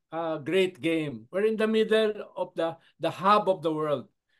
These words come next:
So, hindi to simpleng dynamics lang ng Duterte at saka Sara. May implication ito sa foreign policy ng mga superpowers, ng dalawa. Kaya, ah,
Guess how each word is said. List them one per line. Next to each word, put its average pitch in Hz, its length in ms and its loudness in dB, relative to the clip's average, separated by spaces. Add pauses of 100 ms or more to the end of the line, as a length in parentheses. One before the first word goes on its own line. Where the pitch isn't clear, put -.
So, 254 160 4
hindi 254 320 2
to 247 80 2
simpleng 226 640 -2
dynamics 180 640 -2
lang 185 240 -2
ng 160 160 -8
Duterte 165 480 -4
at 156 80 -8
saka 151 240 -8
Sara. 131 280 -6 (200)
May 233 160 -2
implication 226 720 0
ito 147 400 -2 (240)
sa 214 160 -2
foreign 240 400 4
policy 202 720 0 (160)
ng 233 160 -2
mga 214 240 -2
superpowers, 143 1040 -4
ng 170 160 -12
dalawa. 147 320 -2
Kaya, 240 400 0 (480)
ah, 160 320 -4